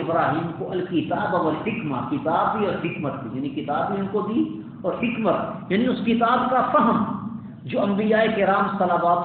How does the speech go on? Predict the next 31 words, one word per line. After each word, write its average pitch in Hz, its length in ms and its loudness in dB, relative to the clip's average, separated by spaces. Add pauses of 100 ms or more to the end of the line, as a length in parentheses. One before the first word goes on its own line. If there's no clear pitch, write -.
اللہ 165 240 2 (120)
علیہ 156 160 -2 (100)
مجمعین 139 540 -4
نے 147 120 -4 (480)
ان 170 120 -4 (100)
نازل 160 380 4
ہونے 156 160 0 (100)
والی 143 160 2 (100)
کتابوں 135 400 -2
کے 143 160 -2
بارے 127 320 -2
میں 120 120 -4 (420)
وضاحت 151 440 -2
اور 135 180 -4
صراحت 135 320 -6 (100)
کی۔ 127 140 -4 (1040)
وَآتَيْنَاهُمْ 139 960 0 (120)
مُلْكًا 151 260 0 (140)
عَظِيمًا، 131 440 -2 (440)
اور 139 120 0 (120)
ہم 151 120 -2
نے 143 100 -2
ان 135 120 -4 (100)
کو 143 60 -2 (140)
ملک 135 180 -4 (160)
عظیم 143 360 -2 (680)
یعنی 143 240 -2 (180)
بہت 160 360 0
بڑا 139 220 4 (1040)
اقتدار 151 680 2
اور 127 100 2